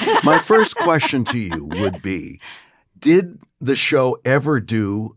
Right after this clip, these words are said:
Speaker 2: an, a backstage idea about what Creed's background was? Did someone ever go, "That guy looks so familiar"? And, and, you know, did you ever do anything like that?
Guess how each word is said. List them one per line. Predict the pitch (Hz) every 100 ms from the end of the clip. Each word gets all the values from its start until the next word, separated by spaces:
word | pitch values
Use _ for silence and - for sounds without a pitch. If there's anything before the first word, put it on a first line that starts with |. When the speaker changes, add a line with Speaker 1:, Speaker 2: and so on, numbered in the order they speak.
| -
Speaker 2:
an, | 107 -
a | 110 98 - _ -
backstage | 104 113 127 - - 120 113 113 - _ -
idea | 90 101 85 101 98
about | - 82 73 78 92 110
what | 101 - -
Creed's | - 110 101 101 98
background | - 135 175 - 147 135 113
was? | 123 - - - - -
Did | 151
someone | - 196 208 185
ever | 151
go, | 135 131 113 - _ _ _ -
"That | -
guy | - 330
looks | 147 -
so | - 175
familiar"? | 175 147 113 98 110 156 180 202 - -
And, | 107 92 180 _ _ _ _ _ -
and, | 110 107 - -
you | 117
know, | 117 110
did | 98 98
you | 107 113
ever | 127 165
do | 175 175
anything | 170 170 170
like | 170 170
that? | 180